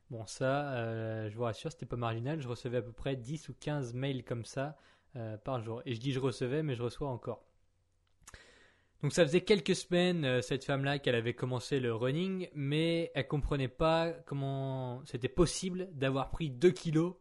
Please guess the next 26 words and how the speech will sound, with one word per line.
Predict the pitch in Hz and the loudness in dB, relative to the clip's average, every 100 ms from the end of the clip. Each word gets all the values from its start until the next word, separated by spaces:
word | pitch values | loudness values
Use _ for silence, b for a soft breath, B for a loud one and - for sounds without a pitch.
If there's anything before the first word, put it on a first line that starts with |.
| _ | _
alors | 139 131 156 | 2 2 2
que, | - 131 120 110 B B B | 2 2 2 0 B B B
qu'elle | 139 | 2
s'était | 135 139 | 2 4
mise | 143 170 | 4 4
à | |
courir, | - 151 170 175 | 4 2 2 2
quoi. | - 113 | 0 0
Elle | 110 | 0
s'était | 131 | -4
mise | 131 | -4
à | 127 | -2
faire | 139 | -2
du | 120 | 0
running, | 120 127 139 147 | 0 0 -2 0
euh, | 123 113 110 B B B | -2 -2 -8 B B B
euh, | 123 | -2
il | 120 | -2
me | |
semble, | 117 143 | -2 -2
quasiment | 131 131 123 | 0 0 0
tous | 123 175 | -2 2
les | 160 | 2
jours. | 123 151 196 - B B B - | 4 2 0 -2 B B B 6
Et | 175 | 6
pourtant, | 180 - - 165 180 | 6 2 4 2 2